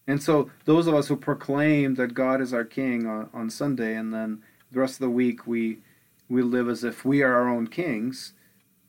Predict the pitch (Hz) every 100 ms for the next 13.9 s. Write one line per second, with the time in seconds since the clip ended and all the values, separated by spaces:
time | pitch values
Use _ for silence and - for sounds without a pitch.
0 | _ _ - 135 131 143 143 135 131 151
1 | 127 - 113 - 131 107 113 117 _ -
2 | 117 117 117 117 113 - 160 113 - 110
3 | - 113 113 110 - - _ _ _ _
4 | _ _ _ _ 117 113 - 113 113 113
5 | 110 107 107 104 104 - - _ _ -
6 | 110 104 - - 101 90 - _ _ _
7 | _ _ _ - - - 117 120 131 123
8 | 110 - 139 135 123 120 120 120 113 -
9 | 120 117 120 127 123 113 113 110 117 113
10 | 107 110 _ _ 120 185 - 135 - 101
11 | 147 165 _ _ _ _ _ _ - 120
12 | 123 120 147 151 123 104 113 131 117 -
13 | 101 98 113 147 139 107 107 113 110